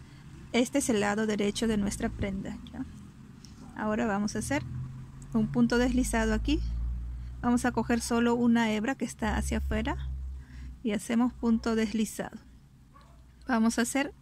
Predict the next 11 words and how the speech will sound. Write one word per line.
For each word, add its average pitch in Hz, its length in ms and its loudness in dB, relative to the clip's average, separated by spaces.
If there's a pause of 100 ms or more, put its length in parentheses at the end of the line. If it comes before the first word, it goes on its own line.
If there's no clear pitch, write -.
(560)
trece 240 380 2
cadenas. 196 720 -2
Dos, 269 720 -2
tres, 240 520 -2 (220)
cuatro, 220 680 -2 (100)
cinco, 233 720 0
seis, 220 560 -2
siete, 226 760 -6 (420)
ocho, 220 460 -2
nueve, 226 720 2 (240)
diez, 226 720 0